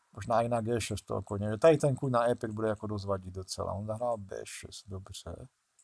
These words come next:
Půjdeme toto, dobře, zkusíme ho trošku prověřit.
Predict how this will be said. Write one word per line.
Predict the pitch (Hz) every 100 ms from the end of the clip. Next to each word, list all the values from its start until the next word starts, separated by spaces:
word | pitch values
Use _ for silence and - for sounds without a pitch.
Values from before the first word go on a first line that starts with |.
| _ _ _ _ _ _ _
Půjdeme | - - 120 151
toto, | - 104 92 -
dobře, | 113 95 90
zkusíme | - - 123
ho | 123
trošku | 123 - 139 - _ _ _ _
prověřit. | - 117 113 113 95 120